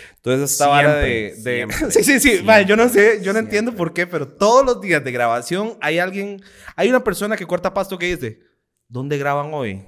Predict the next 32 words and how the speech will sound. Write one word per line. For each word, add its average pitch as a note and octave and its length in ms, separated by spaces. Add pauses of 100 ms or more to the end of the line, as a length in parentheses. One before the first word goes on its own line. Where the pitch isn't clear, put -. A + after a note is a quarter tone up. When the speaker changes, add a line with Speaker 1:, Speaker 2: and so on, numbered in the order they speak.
(120)
Speaker 1:
¿Dónde D3+ 180
es E3 60
el F3+ 80
llamado F3+ 340
hoy G3+ 200
<laughs> - 60
para - 220
llegar?" G3+ 400 (480)
Speaker 2:
Literal, E3+ 440 (100)
literal, D#3+ 460 (100)
literal, F#3 640
literal. G4 560
Speaker 1:
"¿A A3 100
qué A#3 160
hora A3+ 140
es B3+ 200
el C4+ 100
llamado A#3 420
para A#3 120
llegarme G#3 320
a - 80
las A3+ 160
ocho A#3 240
a B3 60
Speaker 2:
Llegamos, F#3 200 (140)
Speaker 1:
desayunar?" A3 300
Speaker 2:
ma, D#3+ 120
llegamos D3 240
aquí E3 160
hace D#3+ 120
una E3 100
hora, G#3+ 420